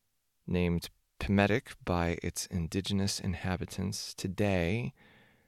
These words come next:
the island is mostly known by a name given to it by the French explorer Samuel de Champlain in sixteen oh four.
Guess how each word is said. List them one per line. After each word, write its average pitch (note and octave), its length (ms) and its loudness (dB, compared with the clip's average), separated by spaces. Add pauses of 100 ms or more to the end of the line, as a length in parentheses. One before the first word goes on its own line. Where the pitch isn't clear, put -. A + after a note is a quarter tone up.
(140)
the G2+ 100 -2
island G#2+ 340 4
is F#2+ 100 2
mostly G2 480 2
known E2+ 520 0 (500)
by F#2 140 2
a F2+ 80 2
name F2+ 340 2
given A2 320 2
to G#2 180 -2
it G2 220 0
by F2 140 0
the F2+ 80 -4
French G#2 340 0
explorer G2 640 2 (380)
Samuel G#2+ 500 6
de F2+ 120 -2
Champlain F#2+ 760 2
in E2 100 0
sixteen - 480 0
oh D#2 80 -2
four. G1+ 600 -6